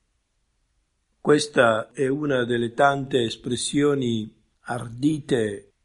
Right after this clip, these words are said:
e veramente sconvolgenti del libro del Coelet, dove questo autore ispirato cerca di mettere in evidenza tutti i limiti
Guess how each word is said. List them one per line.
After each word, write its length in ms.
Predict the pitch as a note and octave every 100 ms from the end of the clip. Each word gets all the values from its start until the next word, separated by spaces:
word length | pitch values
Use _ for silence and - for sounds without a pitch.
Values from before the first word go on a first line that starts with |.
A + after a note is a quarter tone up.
| _ -
e 320 | B2+ B2 A#2+
veramente 1040 | A#2+ B2+ B2 C3+ D3+ D3 D3 A#2+ A2 - - _ _
sconvolgenti 1160 | - - C3+ C3 B2+ B2+ B2+ D#3+ D3 A#2 A2 A#2+
del 300 | A#2 A#2+ A#2
libro 800 | B2 C3+ A#2+ A#2+ A#2+ A2+ A2 -
del 240 | C#3 B2+ B2
Coelet, 960 | - B2+ D3+ D3 A2 G2+ - A#2+ G#2+ - _ _ _ _ _ _
dove 540 | C3 A#2+ B2+ A#2+ A2+
questo 380 | A2 A#2+ A#2 -
autore 580 | A#2 A2+ C#3+ D3 C3 A2+
ispirato 1000 | G#2+ - B2 B2+ C#3 C#3+ C#3+ A2+ G2+ _ _ _ _ _ _
cerca 420 | - C#3+ C#3+ C3+
di 100 | B2
mettere 420 | C3+ C#3+ D3 A#2+
in 120 | A#2+
evidenza 920 | A#2+ A#2+ B2+ D3+ C#3 C#3 C3 A2 G#2 - _ D3
tutti 280 | - D#3
i 60 | C3+
limiti 840 | D3+ E3+ C#3 A#2 - A2+ A2 -